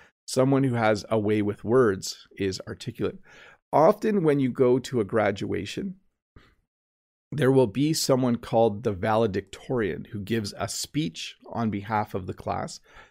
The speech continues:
And many times after the graduation, people will say, "Oh, the valedictorian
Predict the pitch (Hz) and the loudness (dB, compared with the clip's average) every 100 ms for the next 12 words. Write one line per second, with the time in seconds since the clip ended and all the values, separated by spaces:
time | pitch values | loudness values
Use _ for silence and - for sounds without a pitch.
0 | _ _ _ - 127 127 143 170 143 147 | _ _ _ 0 2 2 2 0 -4 -2
1 | 120 120 104 - 117 120 127 - 123 - | 0 0 -2 -4 0 2 0 0 0 0
2 | 98 107 95 113 110 107 110 110 - 110 | -4 -6 -2 0 0 -2 -2 -2 -2 -6
3 | 98 117 - 104 104 - 98 - 139 131 | -8 -10 -6 -4 -4 -4 -6 -2 0 2
4 | 110 117 135 160 127 - 135 127 117 98 | 0 -2 -2 -2 -2 -6 -4 -2 0 -4